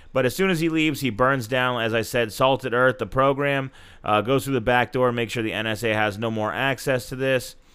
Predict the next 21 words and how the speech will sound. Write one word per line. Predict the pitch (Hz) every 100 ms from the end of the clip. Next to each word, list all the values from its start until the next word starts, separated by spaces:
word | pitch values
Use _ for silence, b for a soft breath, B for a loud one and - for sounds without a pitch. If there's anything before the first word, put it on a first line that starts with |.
| b b -
goes | 123 120
home, | 139 143 151 147 123 -
fries | - 120 120 113
a |
bunch | 113 110
of | 107
hard | 104 117 110
drives | 110 107 98
inside | 104 98 107 98
of | 92
his | 95
microwave, | 175 226 214 208 202 196 190 175 B B B B
and | 147
immediately | 175 196 190 175
go-, | 151 165 147
goes | 127 147 135
out | 139 131
in | 123
search | 139 123
of | 123 107
Margot, | 127 127 107 92